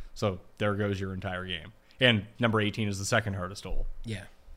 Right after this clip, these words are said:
Speaker 1: So it's not like it was stacked last week where seventeen, eighteen, and one were kind of easy versus the rest of them. So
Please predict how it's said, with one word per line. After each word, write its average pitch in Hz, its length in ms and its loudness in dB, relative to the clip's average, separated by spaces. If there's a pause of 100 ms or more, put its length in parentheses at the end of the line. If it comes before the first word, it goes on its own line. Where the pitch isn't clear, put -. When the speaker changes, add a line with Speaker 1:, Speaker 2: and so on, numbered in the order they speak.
(460)
Speaker 1:
So 127 140 4
it's 113 100 2
not 123 140 10
like 117 180 8
it 117 40 4
was 110 120 4
stacked 113 400 8
last 107 240 6
week 92 140 -6
where 95 80 -4
seventeen, 110 420 2
eighteen, 98 260 -4
and 92 200 -4
one 98 340 0
were 90 140 -8
kind 98 180 0
of 92 80 -2
easy 95 460 2 (480)
versus 113 560 4
the 98 80 0
rest 98 320 -2
of 82 100 -10
them. 82 220 -12
So 82 280 -12